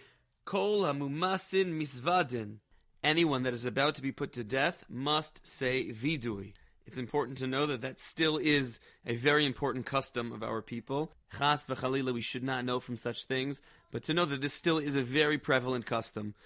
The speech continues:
to say vidui just before a person, uh, God forbid, passes away. V'zen nikra parashas drachim, and this is called a crossroads.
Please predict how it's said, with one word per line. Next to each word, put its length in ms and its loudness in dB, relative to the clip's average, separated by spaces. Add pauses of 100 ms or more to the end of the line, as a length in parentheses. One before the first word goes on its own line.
(200)
to 100 -8
say 220 2
vidui 460 2
just 200 -6
before 320 -2
a 60 -2
person, 520 -8
uh, 220 -8
God 200 -10
forbid, 220 -12
passes 360 -10
away. 280 -10 (280)
V'zen 380 0
nikra 360 0
parashas 600 -4
drachim, 560 0 (280)
and 200 -8
this 240 4
is 120 0
called 640 0
a 140 0
crossroads. 880 -4